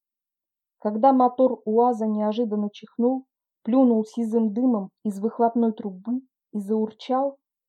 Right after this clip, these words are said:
женщины из бывшего клана Лани в испуге с визгом бросились в рассыпную.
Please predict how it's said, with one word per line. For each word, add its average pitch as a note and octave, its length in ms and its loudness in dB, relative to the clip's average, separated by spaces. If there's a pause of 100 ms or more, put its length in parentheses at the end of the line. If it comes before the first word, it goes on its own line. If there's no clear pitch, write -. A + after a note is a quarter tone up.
(340)
женщины A3 680 -2
из G#3+ 180 -6
бывшего G#3 480 -4
клана G#3 460 0
Лани A3 380 -2 (360)
в G3+ 140 -6
испуге A3+ 500 -4
с - 200 -18
визгом G#3 460 0
бросились A#3 500 -2
в A3+ 80 -8
рассыпную. A#3 760 -4